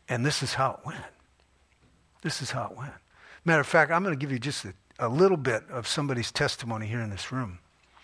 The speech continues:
He was at this place working, and it was, uh, I think it was kind of a logging camp thing, and he's working, and there's a shop and mills. I think that's how it went. I don't have it exactly straight.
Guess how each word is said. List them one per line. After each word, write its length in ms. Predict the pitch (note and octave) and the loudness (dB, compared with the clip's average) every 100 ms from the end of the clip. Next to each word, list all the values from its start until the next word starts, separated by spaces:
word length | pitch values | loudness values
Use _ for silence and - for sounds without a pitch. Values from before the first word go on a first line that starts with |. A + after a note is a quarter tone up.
| - - - - _ | -20 -20 -20 -20 _
He 160 | - C#3+ | -2 2
was 240 | C3 - | 2 0
at 320 | F#3 D3 C#3+ | -2 0 0
this 160 | D3 C3 | 0 -4
place 340 | - E3+ C#3+ | 4 4 4
working, 540 | D#3 F3+ G3 G3 F#3 D#3+ - - - | 6 6 6 2 2 -2 -10 -20 -8
and 200 | - C#3 | 2 2
it 80 | B2+ | 2
was, 240 | C3+ B2+ - | 0 -2 0
uh, 360 | C3 A#2 A2+ - | 4 4 2 0
I 140 | A#2 | -4
think 480 | - - A#3 C4 D#3 | -2 4 6 6 2
it 60 | C3+ | -2
was 120 | B2+ | -2
kind 240 | - D#3 | 2 4
of 120 | D3 A#2 | 4 4
a 100 | A2+ | 4
logging 680 | A#2+ B2 D3 E3 D#3 C#3 B2 | 2 6 8 8 6 0 0
camp 400 | - D#3+ D3+ C#3 - _ - _ C4 - _ | 0 2 4 2 -2 _ -20 _ -20 -20 _
thing, 500 | - - F#3 C#3+ A#2+ | -16 2 4 4 2
and 100 | A2 | -2
he's 240 | A2 A#2+ - | -2 -2 2
working, 480 | D3 C#3 C#3 C3+ B2 | 2 2 -2 -2 0
and 180 | A#2 | 0
there's 360 | A2+ A2+ G#2 - | -2 -2 -4 -6
a 120 | A#2+ | -6
shop 520 | G#2 - C#3 C#3+ - | -2 4 8 8 4
and 160 | C3 A#2 | -2 0
mills. 320 | B2 A#2 A2+ | 2 2 0
I 60 | A2 | -2
think 280 | - F#3+ F3+ | 2 2 2
that's 220 | B2 - | 0 2
how 140 | B2 | 0
it 20 | |
went. 160 | A2 A#2+ | 2 4
I 80 | C3 | 4
don't 160 | D#3 | 4
have 180 | C#3 D3 | 4 4
it 80 | A2 | 2
exactly 520 | A2+ A2 C3+ C3+ B2 | -4 4 4 4 -2
straight. 420 | - - D3+ B2 | -6 0 0 0